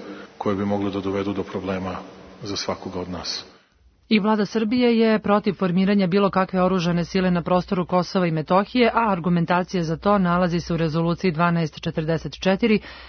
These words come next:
Speaker 2: i vojno-tehničkom sporazumu iz Kumanova, rekao je zamenik direktora Kancelarije za Kosovo i Metohiju Damjan Jović.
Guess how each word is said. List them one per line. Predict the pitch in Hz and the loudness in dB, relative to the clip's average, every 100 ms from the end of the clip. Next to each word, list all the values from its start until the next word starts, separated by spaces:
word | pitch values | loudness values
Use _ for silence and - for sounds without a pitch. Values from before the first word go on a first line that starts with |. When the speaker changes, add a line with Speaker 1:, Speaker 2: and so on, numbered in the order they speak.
| - | -8
Speaker 2:
i | 262 240 | 0 4
vojno-tehničkom | 254 233 190 175 190 - 170 | 4 4 2 0 0 0 -2
sporazumu | - 185 175 165 160 | 0 2 2 0 -2
iz | 151 | -2
Kumanova, | - 208 220 214 202 196 | 0 4 6 6 4 2
rekao | 170 165 180 | 0 -2 0
je | 175 175 | 0 0
zamenik | 156 160 170 165 | 0 0 2 0
direktora | - 170 160 170 165 | 0 -2 0 -2 -2
Kancelarije | 165 - 165 170 180 156 | -2 -2 0 2 0 0
za | 156 156 | 0 0
Kosovo | 170 165 - 160 | 0 -2 -2 -2
i | |
Metohiju | 156 151 170 165 - 170 | -2 0 0 0 -2 -2
Damjan | 156 156 160 160 | 0 0 0 2
Jović. | 170 160 151 | 2 0 -4